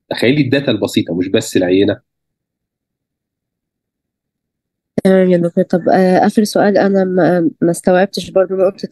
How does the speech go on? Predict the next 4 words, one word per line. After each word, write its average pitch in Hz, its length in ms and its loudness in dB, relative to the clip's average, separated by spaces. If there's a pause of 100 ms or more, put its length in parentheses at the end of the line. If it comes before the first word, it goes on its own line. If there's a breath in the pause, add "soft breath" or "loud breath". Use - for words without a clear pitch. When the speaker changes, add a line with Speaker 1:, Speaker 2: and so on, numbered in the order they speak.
(120)
Speaker 2:
الديسكلوجر 165 720 -2
دي. 165 180 -4 (1700)
Speaker 1:
الديسكلوجر. 101 840 0 (100)
طيب، 85 160 0